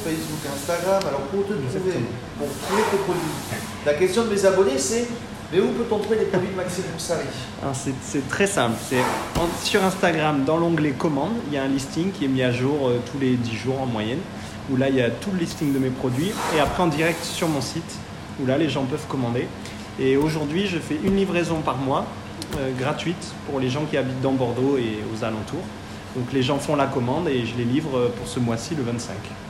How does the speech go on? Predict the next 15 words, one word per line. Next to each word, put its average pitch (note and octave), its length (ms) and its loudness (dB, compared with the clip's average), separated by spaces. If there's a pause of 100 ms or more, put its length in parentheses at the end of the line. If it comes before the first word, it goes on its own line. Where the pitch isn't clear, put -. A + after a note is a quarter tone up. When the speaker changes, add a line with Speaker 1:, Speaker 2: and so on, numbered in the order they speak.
(400)
Speaker 2:
Voilà. - 160 -8 (460)
Speaker 1:
Internet ? D#3+ 360 0 (600)
Speaker 2:
Exactement, D#3 500 2 (100)
sur F3 200 -2
mon, D#3 400 2
sur F3 160 0
mon E3+ 100 2
site - 180 -4
internet, C#3+ 520 0
w C3 40 0 (140)
w C3+ 520 0
w D#3 120 -2
point A#2+ 180 0
maxime C3+ 440 -2 (240)
roussari C3+ 340 -2